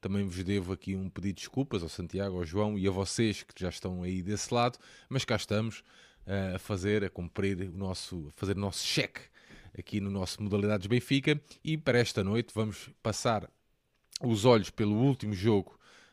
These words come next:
da nossa equipa de futsal masculina e iniciar então o balanço de, de cada secção, hoje dedicado então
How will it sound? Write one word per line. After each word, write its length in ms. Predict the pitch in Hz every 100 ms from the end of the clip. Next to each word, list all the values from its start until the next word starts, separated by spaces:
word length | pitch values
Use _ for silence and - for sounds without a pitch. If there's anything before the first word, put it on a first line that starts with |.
| -
da 80 | 101
nossa 180 | 98
equipa 300 | 98 98 -
de 80 | 90
futsal 640 | - 107 - - 101 90
masculina 760 | 85 92 - - 113 135 151 156 - _ -
e 260 | 170 180 -
iniciar 540 | 123 123 - 123 120
então 380 | 98 98 110 117 -
o 140 | 139
balanço 680 | 123 120 117 127 123 - 95
de, 160 | 87 98
de 160 | 98
cada 480 | - - 127 107 98
secção, 600 | - - 107 - 139 143 - - _
hoje 440 | 127 135 139 - - - - _ _ -
dedicado 580 | 95 87 98 - 101 95
então 380 | 87 101 104